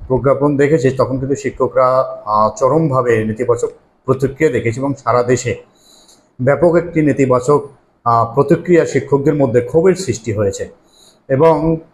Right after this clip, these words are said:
আহ, বরিশালে দেখলাম যে এ নিয়ে একটি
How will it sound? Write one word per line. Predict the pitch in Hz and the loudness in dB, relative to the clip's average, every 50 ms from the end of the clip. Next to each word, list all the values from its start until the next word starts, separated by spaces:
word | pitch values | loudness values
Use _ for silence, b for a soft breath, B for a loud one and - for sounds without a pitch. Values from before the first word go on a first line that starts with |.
| _ _ _ | _ _ _
আহ, | - 127 127 131 135 127 | -2 0 2 2 2 2
বরিশালে | 127 135 127 123 147 170 185 | 0 0 0 0 0 0 2
দেখলাম | 165 151 123 - 123 127 117 98 92 - - _ _ _ _ _ _ _ _ _ _ _ _ _ _ _ _ - - - | 2 0 0 0 0 -2 -2 -2 -6 -12 -18 _ _ _ _ _ _ _ _ _ _ _ _ _ _ _ _ -18 -8 0
যে | 123 135 139 139 151 | 2 4 4 4 4
এ | |
নিয়ে | 165 165 156 139 113 87 - - - _ _ _ _ _ | 4 4 2 2 0 -2 -6 -12 -20 _ _ _ _ _
একটি | - 123 127 127 143 139 | -6 -6 -4 0 0 2